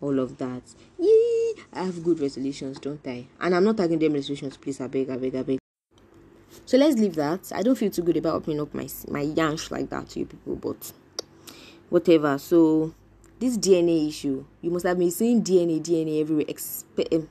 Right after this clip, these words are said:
eh, <laughs> eh, especially if you're on Twitter, okay? D N A, D N A, and this is how it started. So there was this story that went round,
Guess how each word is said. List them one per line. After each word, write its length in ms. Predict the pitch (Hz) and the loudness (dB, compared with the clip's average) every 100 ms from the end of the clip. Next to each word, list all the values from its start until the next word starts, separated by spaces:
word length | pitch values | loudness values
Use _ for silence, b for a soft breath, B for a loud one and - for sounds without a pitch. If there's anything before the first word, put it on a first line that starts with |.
| - | -2
eh, 140 | 349 - - - | -2 -2 -8 0
<laughs> 0 | |
eh, 1500 | 320 302 - 302 294 196 - - - - 196 - 185 - - B B B B B | 2 2 4 2 4 0 -2 -8 -8 -8 -6 -6 -6 -8 -14 B B B B B
especially 800 | 233 - 277 330 311 302 233 214 | -2 2 4 6 6 6 6 4
if 140 | 214 | 4
you're 540 | 175 175 170 165 160 - - | 4 6 8 6 4 0 -2
on 180 | 160 160 | -2 0
Twitter, 500 | 196 180 160 143 - - | 0 0 0 -4 -6 -12
okay? 340 | 160 160 170 220 B B B B - - - - | 0 2 2 -2 B B B B -20 -20 -18 -4
D 220 | 190 202 | 6 6
N 140 | 185 165 | 8 8
A, 140 | 165 | 6
D 220 | 160 165 | 6 4
N 140 | 151 143 | 4 0
A, 340 | 143 139 143 | -2 -2 -6
and 140 | 147 170 | -6 -6
this 100 | 226 | -4
is 100 | 190 | 0
how 120 | 170 | 2
it 100 | 139 | 0
started. 520 | - 143 143 131 127 | -2 -6 -4 -6 -6
So 400 | - 156 151 147 | -4 0 0 0
there 160 | 143 147 | 0 0
was 120 | 151 | 2
this 140 | 220 | -4
story 320 | - 170 156 143 | -2 0 2 2
that 220 | 135 135 | 2 0
went 400 | 143 151 151 - | 0 0 -2 -6
round, 800 | 139 143 135 135 135 135 135 | -6 -4 -4 -6 -8 -10 -12